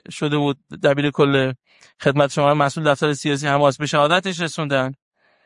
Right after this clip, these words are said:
پنجم، خب، اینجا عملیات چیز رو ما نگفتیم، عملیات وعده صادق دو.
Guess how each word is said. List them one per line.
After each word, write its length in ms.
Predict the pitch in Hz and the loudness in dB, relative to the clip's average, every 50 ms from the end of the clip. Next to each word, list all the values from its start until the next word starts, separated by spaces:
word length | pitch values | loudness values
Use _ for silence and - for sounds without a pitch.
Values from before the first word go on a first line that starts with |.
| _ _ _ _ _ _ _ _ _ _ _ _ _ _ _ _ _ _ _ _ _ _ _ | _ _ _ _ _ _ _ _ _ _ _ _ _ _ _ _ _ _ _ _ _ _ _
پنجم، 560 | - - 196 208 214 214 196 180 233 233 240 226 | -2 0 0 2 2 0 0 0 0 0 0 -2
خب، 320 | - - - 214 202 180 - | -4 -2 0 0 0 0 -2
اینجا 420 | - 214 202 196 196 226 240 254 262 - | -4 -4 -4 -2 0 2 2 2 2 2
عملیات 480 | 202 202 202 202 202 202 202 190 - | 2 2 2 2 0 0 -4 -6 -6
چیز 260 | 208 180 - 214 202 214 | -8 -10 -8 -6 -4 -2
رو 60 | 220 | 0
ما 100 | 202 196 | 0 0
نگفتیم، 440 | 190 180 165 147 139 - - 160 151 | 0 0 -2 -4 -6 -6 -6 -6 -4
عملیات 360 | - 160 170 165 175 190 190 | -4 -2 -2 -2 -2 -2 0
وعده 200 | 202 180 165 165 | 0 0 -2 -2
صادق 340 | 151 - 165 151 151 147 147 | -4 -6 -6 -6 -6 -6 -6
دو. 260 | 139 143 131 120 | -4 -4 -4 -6